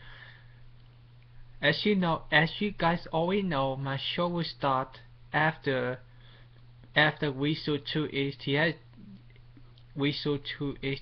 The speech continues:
T S, we, oh, I can't remember.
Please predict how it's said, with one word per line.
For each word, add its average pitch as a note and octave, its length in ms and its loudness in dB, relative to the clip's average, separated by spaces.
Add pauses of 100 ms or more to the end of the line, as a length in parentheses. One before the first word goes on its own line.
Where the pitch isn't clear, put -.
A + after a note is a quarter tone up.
T C3+ 100 -2
S, D3 160 0 (960)
we, D3+ 260 0
oh, D3+ 360 8
I C#3+ 60 -2
can't D3 360 -4
remember. C#3 580 -4